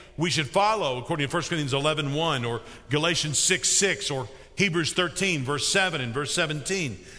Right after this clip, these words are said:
then it follows that in this decision, one of the most significant decisions a church should make, their leadership would be most important.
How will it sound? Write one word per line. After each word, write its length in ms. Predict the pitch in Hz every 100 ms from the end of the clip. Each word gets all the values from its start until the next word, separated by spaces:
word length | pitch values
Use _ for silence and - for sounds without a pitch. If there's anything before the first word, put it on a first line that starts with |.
| - - -
then 180 | 143 202
it 220 | 220 -
follows 540 | 226 240 247 185 160
that 240 | 143 170 180
in 220 | 180 175
this 240 | 226 254
decision, 580 | - 214 - 226 160 143
one 140 | 180 233
of 80 |
the 80 | 202
most 560 | 185 185 - - - -
significant 720 | - 170 156 220 233 254 233
decisions 420 | 175 - 214 180
a 60 | 147
church 360 | - 226 226
should 200 | - 160
make, 260 | 135 202 185 - - - - -
their 360 | 143 233 254 240
leadership 600 | 170 156 165 170 190 196
would 140 | 175 139
be 320 | 180 185 175
most 460 | 123 147 185 185 -
important. 800 | 180 139 185 226 226 104 -